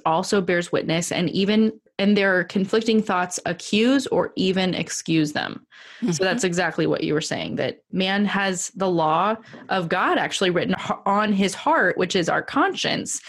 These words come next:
Speaker 1: which tells us, you know, that we know something is wrong. And you can certainly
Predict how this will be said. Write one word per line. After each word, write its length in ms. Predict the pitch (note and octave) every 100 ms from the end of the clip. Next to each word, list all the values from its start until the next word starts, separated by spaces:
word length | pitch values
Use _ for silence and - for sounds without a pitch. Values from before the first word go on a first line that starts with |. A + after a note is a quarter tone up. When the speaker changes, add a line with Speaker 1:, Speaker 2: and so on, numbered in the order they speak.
| - -
Speaker 1:
which 200 | F3+ -
tells 360 | C4+ F#4 A#3+
us, 420 | D#3 E3 F3 - -
you 140 | G3+
know, 300 | G#3 F3 F3 E3+ - G#3
that 160 | F#3+ E3
we 160 | A3 G#3+
know 400 | G3+ G#3 C4+ E4+
something 440 | D#4+ A#3+ A3 F#3
is 160 | E3 F3
wrong. 380 | D#3+ C#3+ D3 D#3+
And 140 | G#3
you 120 | B3+
can 180 | D4 A#3+
certainly 680 | A3 D4+ A3+ A3+ F#3+ D#3+